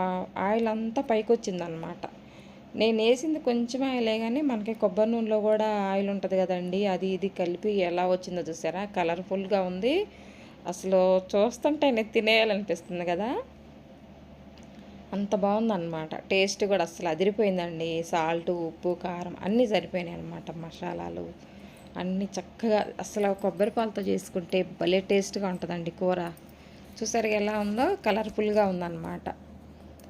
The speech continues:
ఇది దోశలోకి కానీ ఇడ్లీలో, ఇడ్లీలోకి కూడా తింటారండి కొంతమంది. దోశలోకి, ఇడ్లీ,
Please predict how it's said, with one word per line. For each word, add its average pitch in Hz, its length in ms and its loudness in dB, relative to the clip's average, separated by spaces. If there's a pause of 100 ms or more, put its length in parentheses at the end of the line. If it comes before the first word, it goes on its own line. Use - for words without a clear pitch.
(140)
ఇది 214 180 4 (720)
దోశలోకి 208 540 2
కానీ 190 340 0
ఇడ్లీలో, 208 400 2
ఇడ్లీలోకి 214 560 0
కూడా 247 120 6
తింటారండి 180 520 0
కొంతమంది. 175 600 -2 (200)
దోశలోకి, 180 540 0
ఇడ్లీ, 170 300 -2